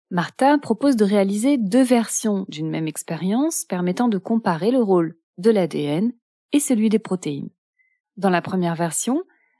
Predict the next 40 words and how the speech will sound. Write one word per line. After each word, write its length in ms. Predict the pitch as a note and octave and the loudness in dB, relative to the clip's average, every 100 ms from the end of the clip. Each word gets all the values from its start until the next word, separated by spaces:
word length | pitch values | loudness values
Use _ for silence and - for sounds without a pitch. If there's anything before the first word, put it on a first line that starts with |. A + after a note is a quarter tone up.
| _ - | _ -6
elle 160 | F3 | 0
ajoute 360 | F3+ A#3 D4 - | 0 0 -2 -4
des 120 | F#3+ F#3+ | 0 2
marqueurs 420 | F#3+ - C4+ C4 | 2 0 0 2
radioactifs 680 | A3 F#3 G3+ E3+ - C4+ C4+ | 2 2 2 0 -2 -6 -2
aux 80 | A#3 | -2
protéines 420 | - F3 F#3 F#3 | -2 -2 0 0
du 80 | D#3+ | -2
virus, 560 | D3+ D3 G#3 D#4 - | -4 -4 0 0 -2
tandis 320 | G#3 G3 G3 | -2 -2 -2
que 80 | - | -4
dans 140 | D#3 G#3+ | -4 0
la 120 | A#3+ | 0
seconde, 540 | - F#3 F3+ F3 B3 - _ _ _ _ | 0 -2 -2 0 -2 -6 _ _ _ _
c'est 200 | - A3 | 0 2
l'A 180 | F#3+ G3 | 2 2
D 160 | F3+ | 2
N 200 | D#3 F3 | 2 0
du 120 | A#3 G3 | 0 -2
virus 400 | C#3+ C3 G#3+ - | -6 -6 -6 -6
qui 160 | - | -4
est 20 | |
rendu 240 | G#3+ F3 F3+ | -2 -2 -2
radioactif. 800 | G3+ E3+ D#3 - - - - - _ _ | -4 -4 -6 -8 -16 -20 -20 -20 _ _
Pour 100 | E3+ | -6
la 140 | E3 | -4
suite 220 | E3+ C4+ A3+ | -2 -2 2
de 100 | F#3 | 0
l'expérience, 880 | E3+ - F3 E3 F#3 C4 D#4 - - | 0 -4 -4 0 2 2 2 0 -4
son 240 | - G#3+ G3+ | -4 0 0
idée 380 | G3 A#3+ C#4+ - | 0 2 2 0
est 120 | E3+ | 0
de 80 | F3+ | -2
transformer 760 | - C4+ - - A#3 A3+ A3 | 0 -2 -2 0 2 4 4
un 100 | F#3 | 2
blender 720 | E3+ D#3+ A3 B3 A#3 B3 A#3+ G#3+ | 0 0 2 4 6 6 6 4
de 200 | F#3+ - | 0 0
cuisine 400 | A#3 A3+ C4+ E4+ E4 - - - | 0 2 4 2 0 -10 -14 -4
en 120 | G3+ G#3+ | 2 4
agitateur 880 | C4 C#4 D4+ C#4+ B3+ - D4 D#4 | 4 4 4 4 4 6 6 8